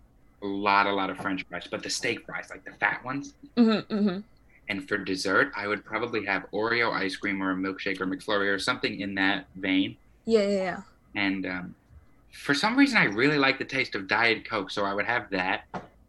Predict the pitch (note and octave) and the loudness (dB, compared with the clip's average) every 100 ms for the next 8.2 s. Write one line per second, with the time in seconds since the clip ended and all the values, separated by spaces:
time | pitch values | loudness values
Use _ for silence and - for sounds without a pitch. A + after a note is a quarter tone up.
0 | - G#2+ G#2 G#2 G2+ G#2+ - G#2+ G2 G2 | -4 2 2 2 0 0 0 -2 -2 -2
1 | F#2+ F#2 _ _ _ _ - - - _ | -2 -4 _ _ _ _ -20 -20 -20 _
2 | _ _ _ _ _ - - - _ _ | _ _ _ _ _ -20 -20 -20 _ _
3 | - C#3+ C#3 C3+ A#2+ - - B2+ A2 G#2 | 2 4 6 4 0 -2 -2 -2 -2 -8
4 | - B2+ A#2 G#2+ G#2+ - - G#2+ G#2 - | -6 0 2 2 0 -4 -4 -2 -2 -4
5 | G2 F#2+ A2 - G#2+ G2+ A2 B2 B2 A2 | -6 0 0 0 -2 0 2 2 2 0
6 | - - G#3+ G#3+ G2+ G#2+ A#2+ A#2+ - A2+ | -2 -12 -6 -4 -2 2 4 2 2 -2
7 | - G#2+ G#2 A2+ A#2 A#2+ A2+ - G2+ B2 | 0 0 2 2 0 0 0 0 -2 0
8 | A#2+ | 0